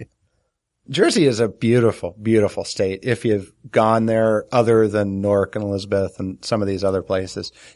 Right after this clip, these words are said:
you get down into the Pri-, uh, Princeton and,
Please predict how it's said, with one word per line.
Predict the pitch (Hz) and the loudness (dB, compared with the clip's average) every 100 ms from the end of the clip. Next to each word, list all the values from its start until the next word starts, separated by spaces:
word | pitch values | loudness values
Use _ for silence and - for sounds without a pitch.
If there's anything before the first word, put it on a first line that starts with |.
| - | -2
you | 143 | 2
get | 147 | 2
down | 127 127 123 120 117 | 2 4 4 4 0
into | 123 107 101 | -2 -2 -2
the | 104 | -6
Pri-, | 98 - 110 | -6 -4 -6
uh, | - - - 85 123 | -8 -18 -16 -16 -8
Princeton | - 117 - 117 110 110 | -2 -2 0 2 4 4
and, | 107 95 | 2 -2